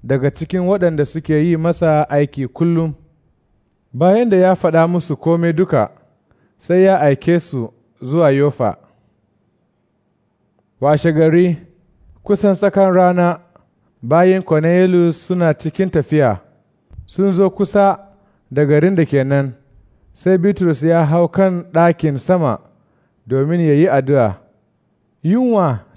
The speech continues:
ta kama shi, har ya so ya ci wani abu, amma da yake ana cikin shirin abincin, sai ya ga ruwaya, ya ga sama ya buɗe, wani abu kuma yana saukowa kamar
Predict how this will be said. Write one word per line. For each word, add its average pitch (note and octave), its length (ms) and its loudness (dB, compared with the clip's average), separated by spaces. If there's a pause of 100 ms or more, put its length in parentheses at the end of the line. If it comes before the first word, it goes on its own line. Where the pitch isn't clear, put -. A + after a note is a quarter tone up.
ta F#3 220 2
kama F#3 400 0
shi, C3+ 260 -8 (640)
har F3 180 0
ya F#3 200 2
so F#3+ 220 -2
ya D#3+ 160 2
ci F#3 380 -4 (280)
wani F3+ 280 -2
abu, C3 400 -2 (580)
amma F3 380 0
da D3 120 -2
yake E3 540 0
ana E3+ 320 0
cikin E3+ 380 -6
shirin E3+ 380 -2
abincin, C3+ 580 -4 (580)
sai E3+ 280 0
ya E3 160 2
ga E3 160 0
ruwaya, D3+ 560 0 (800)
ya F3+ 200 2
ga F3+ 120 0
sama F#3+ 300 0
ya D#3+ 160 4
buɗe, D3 460 -2 (640)
wani F#3+ 240 0
abu E3 260 0
kuma E3 500 0
yana E3+ 300 2
saukowa D#3+ 720 2
kamar E3+ 500 0